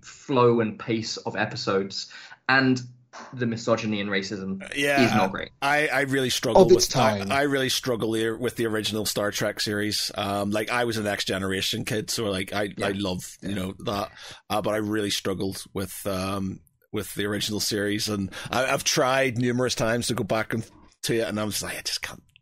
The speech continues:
Speaker 2: can't bring myself to do it." I, I get sort of annoyed at it and then stop, stop watching.
Speaker 3: Yeah.
Speaker 1: What I've found is actually really useful is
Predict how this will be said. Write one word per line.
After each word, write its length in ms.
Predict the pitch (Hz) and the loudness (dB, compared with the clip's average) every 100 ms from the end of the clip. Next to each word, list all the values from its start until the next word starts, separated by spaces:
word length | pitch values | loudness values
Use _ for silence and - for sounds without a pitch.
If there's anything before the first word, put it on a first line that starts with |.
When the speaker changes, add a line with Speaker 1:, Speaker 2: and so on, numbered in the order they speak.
| - - - | -20 -20 -12
Speaker 2:
can't 220 | - 95 | -8 -8
bring 160 | - 85 | -6 -6
myself 260 | 90 87 - | -4 -4 -6
to 100 | 85 | -6
do 220 | 90 98 | -4 -4
it." 180 | - 101 - | -4 -6 -4
I, 200 | 117 113 | -4 -4
I 40 | |
get 200 | - 104 | -4 -2
sort 160 | - 101 | -2 -2
of 100 | 98 | -2
annoyed 540 | 98 110 107 107 110 | 0 0 2 2 0
at 240 | 120 107 107 | 0 0 -2
it 120 | 110 - | -4 -8
and 260 | - 95 95 | -6 -4 -2
then 160 | 92 | -2
stop, 360 | 92 - 98 90 98 - | -2 -4 -4 -6 -8 -6
stop 260 | 104 90 | -6 -4
watching. 380 | - 92 104 101 - - - - - - | -6 -8 -8 -10 -10 -12 -12 -20 -20 -18
Speaker 3:
Yeah. 100 | - - _ - - | -18 -20 _ -18 0
Speaker 1:
What 200 | 165 185 | 6 6
I've 100 | 190 | 6
found 280 | 196 175 160 | 4 2 2
is 100 | 151 | 2
actually 240 | 143 147 | 2 0
really 320 | 139 127 131 127 | -4 0 2 2
useful 540 | 127 127 - 110 98 | 2 -2 -2 -4 -2
is 420 | 117 117 113 - | 0 0 0 -2